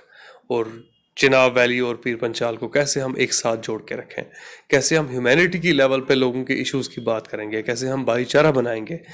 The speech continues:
कैसे यहाँ पॉलिटिकल स्टेबिलिटी आएगी। हमने देखा, सरकार बनी, दो ढाई साल निकल गए और उसके बाद फिर से अब इलेक्शंस की बारी आ रही है। अभी recently वायलेंस यहाँ पे हमने बहुत ज़्यादा देखा, कश्मीर में भी, जम्मू में भी।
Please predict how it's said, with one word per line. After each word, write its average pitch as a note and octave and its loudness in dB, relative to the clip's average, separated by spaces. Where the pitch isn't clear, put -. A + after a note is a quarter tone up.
कैसे D3+ 6
यहाँ E3+ 6
पॉलिटिकल D#3 2
स्टेबिलिटी D#3+ 4
आएगी। A#2+ 0
हमने B2 0
देखा, C3+ 2
सरकार C3+ 2
बनी, C#3+ 0
दो C#3 2
ढाई C3 4
साल C3 2
निकल B2+ 0
गए C3 2
और C3+ 0
उसके B2+ -6
बाद A#2+ 0
फिर - -6
से C3+ 2
अब B2+ 4
इलेक्शंस B2 0
की - -14
बारी A#2+ 0
आ A#2 2
रही A2+ -4
है। - -10
अभी B2 0
recently A#2+ -2
वायलेंस C3+ 2
यहाँ A#2+ 2
पे B2 2
हमने A#2+ -2
बहुत A2+ -2
ज़्यादा A#2+ -8
देखा, A#2 -4
कश्मीर C#3 -2
में B2 0
भी, B2 -4
जम्मू D#3+ 4
में C3+ 2
भी। A#2+ -6